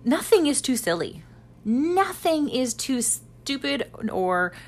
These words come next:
unattainable or any of that. It, it's not. It's there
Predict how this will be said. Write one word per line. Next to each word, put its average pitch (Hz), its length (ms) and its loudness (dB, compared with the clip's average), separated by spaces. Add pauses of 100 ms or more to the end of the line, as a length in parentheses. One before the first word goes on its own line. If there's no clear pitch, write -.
(120)
unattainable 247 960 0 (420)
or 214 280 4
any 240 260 4
of 170 60 2
that. - 320 -6 (200)
It, 220 160 0 (120)
it's - 360 -6
not. 262 640 0
It's - 300 -4 (140)
there 226 600 2